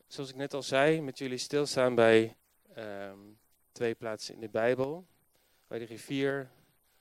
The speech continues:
van levend water eigenlijk heel beeldend getoond wordt. Ezekiel zevenenveertig en Openbaring tweeëntwintig.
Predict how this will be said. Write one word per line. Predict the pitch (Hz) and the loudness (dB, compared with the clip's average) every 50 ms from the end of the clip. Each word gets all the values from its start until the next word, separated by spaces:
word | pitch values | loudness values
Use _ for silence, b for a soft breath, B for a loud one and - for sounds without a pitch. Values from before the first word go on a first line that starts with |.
| b _ | b _
van | _ - 120 113 | _ -16 -12 -8
levend | 120 127 127 123 131 113 | -8 -8 -8 -10 -10 -6
water | 117 117 117 117 117 - 117 | -4 -4 -4 -4 -6 -10 -12
eigenlijk | - - 113 113 107 _ _ _ _ | -14 -14 -16 -18 -20 _ _ _ _
heel | - 120 131 127 120 | -10 -8 -8 -8 -8
beeldend | 113 - 120 120 120 110 113 113 104 | -10 -10 -10 -10 -8 -10 -10 -12 -14
getoond | - - - - 110 107 104 101 - | -16 -16 -10 -8 -8 -6 -8 -8 -10
wordt. | 101 98 95 - - - - _ _ b b b b b b b b b | -10 -10 -10 -10 -14 -20 -20 _ _ b b b b b b b b b
Ezekiel | - 117 - 120 117 113 - - 113 110 | -18 -14 -10 -10 -10 -8 -8 -8 -10 -8
zevenenveertig | - 123 120 120 113 120 117 113 107 127 123 120 - - - - | -6 -6 -8 -8 -8 -8 -10 -6 -2 0 2 2 2 0 -4 -14
en | 113 107 | -12 -12
Openbaring | - - - 117 110 107 104 104 104 107 101 | -12 -12 -14 -10 -6 -4 -2 -2 -4 -6 -10
tweeëntwintig. | - 110 104 104 104 101 - - 104 98 92 - 92 90 - _ _ | -8 -8 -8 -8 -8 -10 -12 -14 -14 -14 -14 -16 -18 -20 -20 _ _